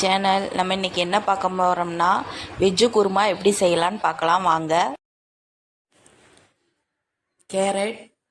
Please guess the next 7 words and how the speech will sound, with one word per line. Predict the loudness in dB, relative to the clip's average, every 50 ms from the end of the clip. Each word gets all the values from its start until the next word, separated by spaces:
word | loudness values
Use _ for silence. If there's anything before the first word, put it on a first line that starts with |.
| _ _ -6
பீன்ஸ், | -4 -2 0 0 0 2 2 0 0 0 -4 -6 -12 -16 _ _ _ _ _ _ _ _ _ _ _ _ _ _ _ _ _ _ _ _ _ _ _ _ _ _ -6
பல்லாரி | -6 -4 0 0 2 2 2 0 0 0 0
ஒண்ணு, | 0 0 -2 -2 -2 -2 -2 -4 -6 -10 _ _ _ _ _ _ _ _ _ _ _ _ _ _ _ _ -14 -14
தக்காளி | -14 -10 -4 -2 0 0 0 0 -2 -2 -4 -6 -10 -14 _ _ _ _ _ _ _ _ _ _ _ -6 -2
மூணு, | 0 0 2 2 0 0 -2 -4 -6 -10 _ _ _ _ _ _ _ _
குடமிளகாய் | -2 2 2 2 2 2 2 2 0 0 0 2 2 2 0 -2 -6 -10 -14 -20 -8 -2 2 2
ஒண்ணு | 2 2 2 0 0 2 2 2